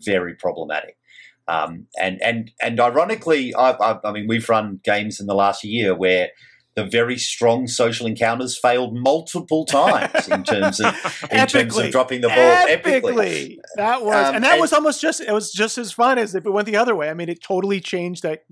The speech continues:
Speaker 2: the game right there. So, yeah.
Speaker 1: And so let, let, have it so that there is multiple chances of failure. There's mo-, multiple chances of success. And so that you can also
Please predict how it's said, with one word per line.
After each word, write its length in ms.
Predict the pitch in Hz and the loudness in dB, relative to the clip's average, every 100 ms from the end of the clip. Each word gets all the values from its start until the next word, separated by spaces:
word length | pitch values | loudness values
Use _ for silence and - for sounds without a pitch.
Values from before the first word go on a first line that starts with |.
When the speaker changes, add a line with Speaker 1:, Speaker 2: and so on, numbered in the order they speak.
| 139 - | -20 -14
Speaker 2:
the 160 | 165 | -12
game 360 | 135 156 220 165 | -10 -8 -8 -10
right 160 | 123 | -14
there. 160 | 131 120 | -18 -18
So, 280 | - 127 123 | -16 -14 -12
yeah. 300 | 139 131 131 _ _ - - - - - | -12 -12 -14 _ _ -20 -18 -16 -18 -4
Speaker 1:
And 180 | 123 127 | -4 -2
so 220 | - 147 | 0 0
let, 340 | 139 143 190 - | 0 -2 -2 -4
let, 320 | 139 175 185 _ _ _ _ - 135 | 0 0 -2 _ _ _ _ -6 -4
have 240 | - 185 240 | 0 2 0
it 80 | |
so 180 | 240 202 | 0 0
that 220 | 180 165 | 0 0
there 180 | 156 151 | 2 2
is 260 | 151 156 - | 2 -4 -2
multiple 500 | 135 139 139 135 131 | 2 2 0 -4 -4
chances 500 | - 117 113 123 110 | 0 0 -2 -4 -6
of 100 | 101 | -4
failure. 480 | 107 101 107 139 196 | 0 0 0 -4 -6
There's 200 | - 123 | -2 0
mo-, 240 | 123 117 117 - | 4 2 2 -2
multiple 400 | 120 120 113 117 | 0 0 -4 -8
chances 560 | - 107 101 - 90 | -2 -2 -2 -6 -8
of 100 | 95 | -8
success. 640 | - 95 - 127 104 - 120 | -8 -6 -2 0 0 -2 -8
And 120 | 113 | -4
so 180 | - 120 | 0 0
that 100 | 117 | -2
you 140 | 139 | -6
can 140 | 120 170 | -4 -2
also 460 | 208 - 160 135 | 0 2 2 0